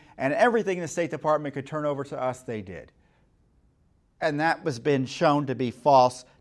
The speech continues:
time and time again. First in two thousand eighteen, they said they gave us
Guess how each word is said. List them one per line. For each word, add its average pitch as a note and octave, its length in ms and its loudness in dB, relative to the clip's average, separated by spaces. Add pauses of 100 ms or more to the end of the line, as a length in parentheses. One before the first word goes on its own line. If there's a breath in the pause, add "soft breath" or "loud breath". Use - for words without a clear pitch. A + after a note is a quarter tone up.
time G#3+ 380 6
and F3 100 -4
time C#3+ 320 0
again. G#2+ 400 -6 (540 soft breath)
First G#3+ 400 4
in E3+ 100 -4
two F3+ 140 -6
thousand D3+ 380 2
eighteen, C#3 440 -4
they A2 140 -6
said B2 240 -6
they F3 120 0
gave F3+ 240 -2
us D3+ 180 -2